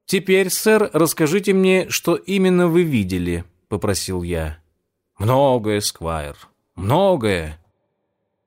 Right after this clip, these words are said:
«Вы что же, давно здесь?» Насчет опроса свидетелей я также получил четкие инструкции. Никаких намеков.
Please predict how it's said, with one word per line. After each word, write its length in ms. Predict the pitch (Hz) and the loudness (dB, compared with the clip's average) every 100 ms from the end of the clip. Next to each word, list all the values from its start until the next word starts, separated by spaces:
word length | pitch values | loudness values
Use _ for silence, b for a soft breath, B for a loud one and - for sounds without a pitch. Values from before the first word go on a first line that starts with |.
| _ _ - | _ _ -8
«Вы 320 | 107 131 139 | -2 2 2
что 340 | 131 - 120 | 2 0 0
же, 240 | 87 92 85 | 0 -2 -2
давно 460 | 92 113 104 202 | 0 0 0 -2
здесь?» 560 | 254 139 80 - - - _ _ _ _ _ _ _ _ _ - | -2 -6 -8 -8 -12 -14 _ _ _ _ _ _ _ _ _ -4
Насчет 420 | 120 117 131 127 | -4 -2 -4 -4
опроса 420 | 113 135 127 120 | -4 -4 -4 -4
свидетелей 640 | - 110 113 170 110 98 | -6 -4 -2 -2 -2 -4
я 220 | 95 120 110 | 0 0 0
также 360 | 147 101 95 | -2 -2 -6
получил 520 | - 104 101 - 143 B B B B | -6 -4 -4 -4 -6 B B B B
четкие 600 | - 143 160 - 170 156 139 | -4 -2 -2 -4 -6 -4 -4
инструкции. 800 | 123 - 92 80 - 92 85 b b _ | -4 -6 -8 -6 -6 -4 -6 b b _
Никаких 720 | 110 143 208 208 185 143 147 | 0 2 2 2 0 -4 -4
намеков. 600 | 151 104 92 85 90 - | -4 -4 -4 -8 -12 -14